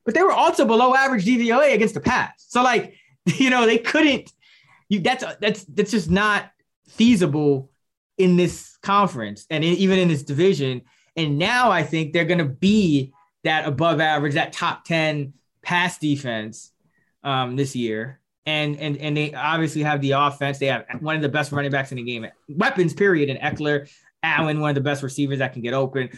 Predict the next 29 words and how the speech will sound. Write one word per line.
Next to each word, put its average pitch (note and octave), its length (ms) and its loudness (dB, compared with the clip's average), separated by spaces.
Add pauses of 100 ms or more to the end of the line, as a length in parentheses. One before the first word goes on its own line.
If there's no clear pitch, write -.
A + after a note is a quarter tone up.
(140)
Herbert, F#3 280 2
one D#3 140 0
of D3 60 0
the C#3 60 0
best C3 260 -4
deep D3+ 180 -4
ball C#3 300 -2 (140)
throw, C#3+ 240 -4 (160)
best A3 220 -4
quarterbacks, F3+ 380 0
period. D#3 520 0 (460)
Uh, C#3 240 0
Mike D3+ 200 0
Williams, D#3+ 320 2
one D3 80 0
of C#3 60 0
the C#3 40 -2
better C3 220 -2
deep F#3+ 240 0
ball F3 180 2
receivers. D3+ 480 -2
I D3 80 0
mean, C#3 360 -4 (200)
there's F3 140 0
just G3 160 0
so G3+ 120 2
much D#3+ 180 0
talent D#3 380 -2
there. C#3+ 400 2